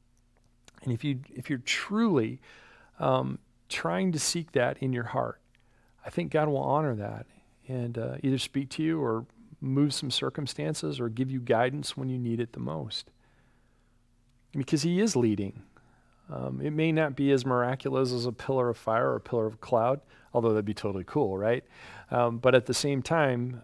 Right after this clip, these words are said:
um, there are little things that will happen during your day. You'll notice it. You just feel the prompting and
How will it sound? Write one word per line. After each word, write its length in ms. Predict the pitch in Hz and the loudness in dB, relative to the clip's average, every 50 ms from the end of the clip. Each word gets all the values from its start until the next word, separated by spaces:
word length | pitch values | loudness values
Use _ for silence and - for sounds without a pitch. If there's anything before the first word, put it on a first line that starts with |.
| - 131 | -8 -6
um, 400 | 120 120 120 117 120 131 135 127 | -4 -4 -2 -4 -4 -6 -6 -4
there 180 | - 135 139 151 | 0 0 2 4
are 200 | 175 185 165 143 | 4 4 2 2
little 280 | 127 131 143 143 135 | 2 2 4 4 2
things 340 | - - 127 123 120 113 107 | 0 -2 -4 -4 -4 -4 -2
that 160 | 113 110 - | -4 -4 -4
will 100 | 113 110 | -4 -4
happen 480 | 113 139 143 143 139 - 117 110 110 104 | -2 0 2 2 0 0 -2 -4 -4 -4
during 400 | 107 110 110 113 110 110 117 - _ _ - | -4 -4 -4 -4 -4 -6 -8 -10 _ _ -6
your 160 | - 117 113 | -4 -2 0
day. 240 | 104 127 135 127 110 | 2 2 4 4 2
You'll 180 | 101 104 113 120 | 2 0 0 2
notice 380 | 123 143 165 147 117 - - | 2 4 4 2 0 0 -2
it. 140 | - - - _ _ - - - - - - _ _ _ _ - 117 | -6 -8 -12 _ _ -20 -20 -20 -20 -20 -20 _ _ _ _ -10 -6
You 160 | 113 117 117 | -4 -4 -4
just 180 | 113 123 117 - | -2 -4 -4 -4
feel 180 | - 117 120 | -4 -4 -4
the 80 | 120 120 | -4 -6
prompting 640 | - - 123 117 117 107 - - 113 110 110 107 107 | -4 0 0 2 2 0 -2 -6 -8 -8 -8 -10 -10
and 220 | 113 110 104 104 | -12 -12 -12 -14